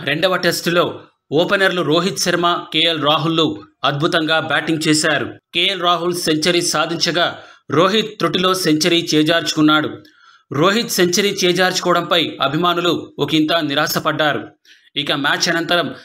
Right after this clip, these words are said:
సెంచరీ చేజారడంపై రోహిత్ కూడా కొద్దిపాటి ఆవేదన వ్యక్తం చేశాడు. మ్యాచ్ అనంతరం రోహిత్ మాట్లాడుతూ, "పరిస్థితులు మనకు ప్రతికూలంగా ఉన్నప్పుడు మనం మన మనసుతో మనం మాట్లాడుకొని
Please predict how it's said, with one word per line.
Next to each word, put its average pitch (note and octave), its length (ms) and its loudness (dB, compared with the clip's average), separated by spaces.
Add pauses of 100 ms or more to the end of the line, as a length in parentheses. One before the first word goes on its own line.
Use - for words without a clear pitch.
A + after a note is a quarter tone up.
సెంచరీ F#3 640 -2
చేజారడంపై E3+ 680 0
రోహిత్ E3+ 340 0
కూడా E3 340 0 (300)
కొద్దిపాటి D#3 500 0
ఆవేదన D#3 400 0
వ్యక్తం D3+ 380 -2
చేశాడు. D#3 400 2 (520)
మ్యాచ్ F#3 300 0
అనంతరం G#3 400 0
రోహిత్ F3+ 320 0
మాట్లాడుతూ, E3+ 720 0 (220)
"పరిస్థితులు G3+ 480 0
మనకు F3+ 320 0
ప్రతికూలంగా F3 680 0
ఉన్నప్పుడు E3 720 -2
మనం D#3+ 340 0
మన D#3+ 140 2
మనసుతో D#3 500 0
మనం D3 400 0
మాట్లాడుకొని D#3 800 0